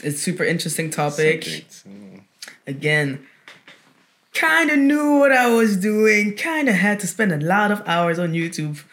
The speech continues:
Speaker 1: figuring out some new stuff.
Speaker 2: Yeah.
Speaker 1: I spent a lot of hours in the office until four A M, like, ordering Uber Eats, not leaving until it was done.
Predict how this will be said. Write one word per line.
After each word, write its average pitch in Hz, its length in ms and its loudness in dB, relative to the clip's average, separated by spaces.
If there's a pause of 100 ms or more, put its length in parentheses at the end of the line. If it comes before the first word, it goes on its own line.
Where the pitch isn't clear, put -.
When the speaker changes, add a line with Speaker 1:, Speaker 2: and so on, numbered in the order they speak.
(220)
Speaker 1:
figuring 202 360 0
out 185 260 2
some 151 280 -2
new 160 160 -2
stuff. 165 680 -2
Speaker 2:
Yeah. 98 580 -4 (300)
Speaker 1:
I 214 140 2
spent 220 420 -2
a 165 80 -2
lot 160 360 0
of 165 120 -4
hours 143 560 -4
in 143 100 -6
the 143 80 -4
office - 680 -10
until 143 320 -8
four 139 320 -6
A 120 200 -4
M, 76 360 -10 (360)
like, - 240 -8
ordering 147 340 -2
Uber 143 280 -6
Eats, - 640 -10 (480)
not 147 360 -2
leaving 139 320 -4
until 123 280 -8
it 87 60 -8
was 143 240 -8
done. 57 520 -12